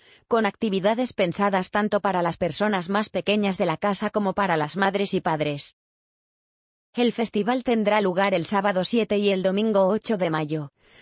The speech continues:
con dos jornadas en las que este espacio verde será el punto neurálgico de conciertos, actuaciones de teatro y danza, circo,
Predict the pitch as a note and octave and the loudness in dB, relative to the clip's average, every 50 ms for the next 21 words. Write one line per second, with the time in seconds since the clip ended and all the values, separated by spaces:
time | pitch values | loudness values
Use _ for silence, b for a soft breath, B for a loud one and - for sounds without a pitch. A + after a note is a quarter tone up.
0 | B B B B B B - A#3 A3+ A3 G#3+ B3 C4+ - - - A#3+ G3+ F#3 F#3 | B B B B B B -2 0 0 2 2 0 0 0 0 0 0 2 2 0
1 | F3+ F3 F#3+ F#3+ - G3 G3 F#3 F3+ E3+ - - - F#3 F#3 G#3 G3+ - A#3+ G#3+ | 0 0 -2 -2 -2 -2 -2 -2 -2 -4 -4 -4 -2 -2 -2 -2 -2 -2 -2 -2
2 | G3 - - G#3+ G#3 G#3 - G3 F#3+ E3 F3+ F#3+ G3 E3+ G3 F#3+ - - F#3 E3+ | -2 -2 -2 -2 -4 -2 -2 -2 0 2 2 2 2 0 0 0 0 0 0 2
3 | F3 F#3+ F#3+ F#3+ F#3 G#3+ A#3 A3 G3 A3+ G#3+ F#3+ F3 E3+ E3 E3+ F#3 G3+ A3 F#3 | 2 2 0 0 0 0 0 2 2 2 2 2 2 0 2 2 0 0 0 -2
4 | - - G#3+ - G#3+ G3+ F#3 E3+ - F3+ E3 D3+ - G3+ F#3+ F3+ - - E3+ E3 | -4 -6 -4 -2 0 0 0 0 0 -2 -2 0 0 0 0 0 0 -4 -6 -4
5 | D#3+ - - B B B B B B B B B G#3+ G#3+ - - G#3 F#3 E3+ - | -4 -8 -10 B B B B B B B B B -4 -4 -2 0 0 0 0 0
6 | A#3 A3+ A#3+ A#3+ A3 G#3 G#3+ F#3+ - F3 F#3 G3 F#3 - F#3 E3+ E3 D#3 G3 G3 | 0 0 2 0 0 -2 -2 0 0 0 0 0 0 0 0 0 0 0 2 2
7 | F#3+ F3+ D#3+ - - D3+ C#3+ C#3+ - _ _ _ - - C4 B3 G#3+ - E3+ D#3 | 2 0 -2 -4 -8 -10 -10 -12 -16 _ _ _ -4 -2 -2 -2 -2 -4 -6 -6
8 | D3+ - | -6 -8